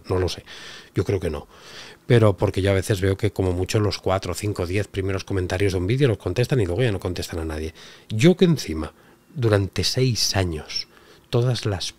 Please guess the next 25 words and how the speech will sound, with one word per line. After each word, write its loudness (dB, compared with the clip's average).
putas -2
mañanas 0
del -2
mundo, 2
me 4
levanto 2
súper 0
temprano 0
y 0
lo -2
primero 0
que 0
hago 2
es 0
contestar -2
a 2
la -2
gente, -10
sin 0
recibir 2
nada 4
a 2
cambio 4
por -6
ello, -4